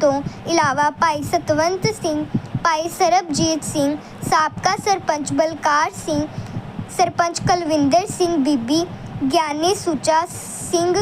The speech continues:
ਠਾਠਗੜ੍ਹ, ਮਨਜਿੰਦਰ ਸਿੰਘ, ਬਲਬੀਰ ਸਿੰਘ, ਜਥੇਦਾਰ ਜਸਬੀਰ ਸਿੰਘ, ਸਰਪੰਚ ਸੋਨੂ ਸੰਧੂ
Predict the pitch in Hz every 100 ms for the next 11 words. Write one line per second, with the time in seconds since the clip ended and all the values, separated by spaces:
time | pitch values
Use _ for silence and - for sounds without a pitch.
0 | 403 - - 285 - 285 302 339 - -
1 | - - 339 320 269 302 294 359 - 339
2 | 302 311 339 - - 302 339 339 269 330
3 | 359 359 - 311 294 349 - - - 277
4 | 320 - 339 320 339 349 311 370 339 302
5 | 330 359 - 339 302 311 339 - - -
6 | 349 339 320 302 311 381 - 359 302 302
7 | 339 359 330 311 302